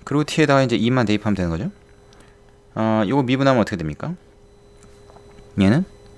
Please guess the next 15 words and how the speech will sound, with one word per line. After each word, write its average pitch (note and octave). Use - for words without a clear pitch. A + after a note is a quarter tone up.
이에 B2+
이 A#2+
티 -
그대로 A2
가고 A2
요 A#2
미분한 G#2
거 G#2
한번 G2+
곱해주니까 F2+
이렇게 D#2+
되겠고 F2+
얘는 G2+
마이너스 D#2+
삼 -